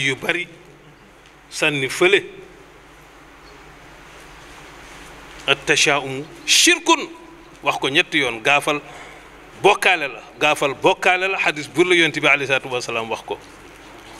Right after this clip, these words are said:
"Man raddathu tiyaratu",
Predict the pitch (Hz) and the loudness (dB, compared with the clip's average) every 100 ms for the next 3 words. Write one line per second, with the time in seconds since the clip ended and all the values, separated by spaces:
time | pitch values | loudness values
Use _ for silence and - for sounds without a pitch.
0 | - - - - - - - - - - | -20 -20 -20 -20 -20 -20 -20 -20 -20 -20
1 | - - - - - 170 208 - - - | -20 -18 -20 -20 -18 -16 -16 -20 -20 -20
2 | - - - - - - 339 - - - | -20 -20 -20 -20 -16 -14 -8 -4 -4 -4
3 | - 139 190 185 190 185 175 147 170 175 | -2 2 2 2 2 2 -2 0 -2 2
4 | 196 175 160 - | 4 4 -2 -8